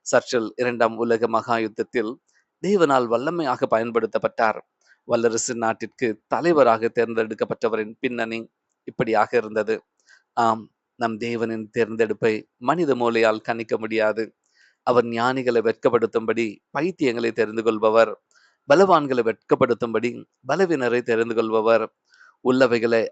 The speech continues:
அவமாக்கும்படி இல்லாதவைகளையும் அற்பமானவைகளையும் தெரிந்து கொள்பவர். ஆம், ஆடுகளின் பின்னால் அலைந்த தாவீதை ராஜாவாய் அபிஷேகம் பண்ணினவர், தாய் தகப்பனற்று எதிர்கால நம்பிக்கையற்றிருந்த எஸ்தரை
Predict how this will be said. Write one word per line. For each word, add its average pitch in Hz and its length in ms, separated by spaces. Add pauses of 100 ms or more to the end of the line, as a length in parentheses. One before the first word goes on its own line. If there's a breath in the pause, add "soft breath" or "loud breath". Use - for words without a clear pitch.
(120)
அவமாக்கும்படி 120 880 (260)
இல்லாதவைகளையும் 123 840 (180)
அற்பமானவைகளையும் 120 880
தெரிந்து 113 300
கொள்பவர். 110 600 (360)
ஆம், 117 380 (300)
ஆடுகளின் 117 500
பின்னால் 117 360
அலைந்த 113 420
தாவீதை 120 640 (440 soft breath)
ராஜாவாய் 120 580
அபிஷேகம் 117 520
பண்ணினவர், 110 500 (540)
தாய் 156 460
தகப்பனற்று 120 760 (380)
எதிர்கால 156 540
நம்பிக்கையற்றிருந்த 135 920 (100)
எஸ்தரை 123 720